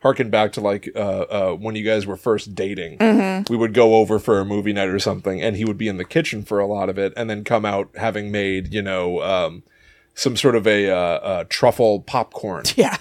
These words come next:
Speaker 1: or something. Like,
Speaker 2: Right.
Speaker 1: he would be testing out recipes and, like,
Speaker 2: Yeah.
Speaker 1: the language that he speaks,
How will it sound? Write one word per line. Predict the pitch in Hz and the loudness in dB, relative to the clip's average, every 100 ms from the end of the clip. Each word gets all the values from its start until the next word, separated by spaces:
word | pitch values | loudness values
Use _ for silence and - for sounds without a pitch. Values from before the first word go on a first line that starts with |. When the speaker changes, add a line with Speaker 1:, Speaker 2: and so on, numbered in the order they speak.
| - | -4
Speaker 1:
or | 104 | 0
something. | 123 98 - 92 | 0 0 -2 0
Like, | 190 | 2
Speaker 2:
Right. | |
Speaker 1:
he | 160 | 2
would | |
be | 139 | 0
testing | - 160 - 143 | -2 -2 -2 0
out | 139 113 | 2 2
recipes | 131 143 127 117 107 | 0 0 -4 -4 -4
and, | 113 104 | -6 -2
like, | 117 110 _ - | -2 -2 _ -10
Speaker 2:
Yeah. | 208 202 143 | 0 2 4
Speaker 1:
the | 156 | 4
language | 170 143 135 101 | 4 2 2 4
that | 113 95 | 2 2
he | 117 | -4
speaks, | - - 113 85 - - - | -6 -4 -4 -4 -8 -10 -12